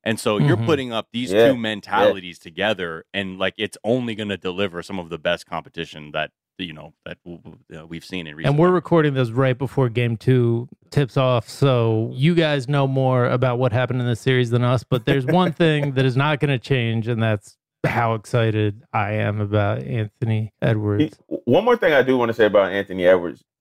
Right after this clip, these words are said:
Speaker 3: and I think you all said it earlier, just, like, leading up to, like, this discussion. He wants this moment.
Speaker 1: Yeah.
Speaker 3: Like, i-, if you, if you go back to the one year he was at Georgia,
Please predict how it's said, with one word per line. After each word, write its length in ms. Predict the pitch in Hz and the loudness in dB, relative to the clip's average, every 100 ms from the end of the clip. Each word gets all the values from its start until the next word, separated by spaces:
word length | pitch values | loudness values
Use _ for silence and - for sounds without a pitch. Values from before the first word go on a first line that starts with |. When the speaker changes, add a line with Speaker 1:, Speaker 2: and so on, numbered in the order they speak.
| _ | _
Speaker 3:
and 140 | 120 131 | 0 0
I 40 | |
think 220 | 156 185 | 2 0
you 160 | 156 160 | 2 4
all 160 | 139 120 | 6 4
said 260 | - 123 | 4 2
it 100 | 101 | 4
earlier, 420 | - 113 104 87 85 | 2 4 2 -2 -6
just, 340 | 92 98 - | -8 -10 0
like, 300 | 92 90 82 | 2 2 2
leading 300 | 104 104 95 | 0 0 2
up 240 | 92 - | 0 0
to, 180 | - 90 | -6 -2
like, 280 | 82 87 78 | 2 2 0
this 120 | 92 | -10
discussion. 560 | - _ - 104 - 78 _ _ _ _ _ _ | -10 _ 2 2 0 -20 _ _ _ _ _ _
He 180 | - 208 | 2 4
wants 480 | 165 107 139 - - | 4 4 2 0 -8
this 280 | 101 98 95 | -4 -4 0
moment. 260 | 98 90 | 0 0
Speaker 1:
Yeah. 200 | 90 90 80 _ _ _ _ - | -2 -4 -8 _ _ _ _ 2
Speaker 3:
Like, 400 | 110 107 98 - | 6 6 4 2
i-, 180 | 131 131 | 4 4
if 180 | 127 | 4
you, 160 | 175 196 | 0 -2
if 160 | 143 127 | -2 0
you 80 | 190 | 2
go 180 | 196 | 2
back 340 | 160 143 120 _ | 4 4 2 _
to 480 | 127 117 110 104 - | 2 4 4 0 -6
the 140 | - | -6
one 320 | 101 113 127 117 | -2 0 0 2
year 320 | 113 110 101 | 2 2 0
he 160 | 113 | -2
was 200 | 110 104 | 0 0
at 300 | 101 92 - | 2 2 0
Georgia, 400 | 85 110 101 80 | -2 2 2 -2